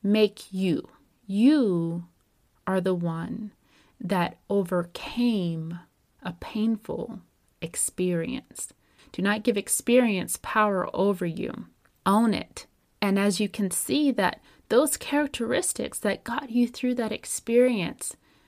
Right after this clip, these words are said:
translates to the rest of your life areas. They are consistent,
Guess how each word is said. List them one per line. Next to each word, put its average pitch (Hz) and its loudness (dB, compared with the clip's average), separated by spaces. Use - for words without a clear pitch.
translates 233 0
to 226 -6
the 208 0
rest 196 -4
of 180 -6
your 190 -2
life 175 -4
areas. - -8
They 196 0
are 196 0
consistent, - -6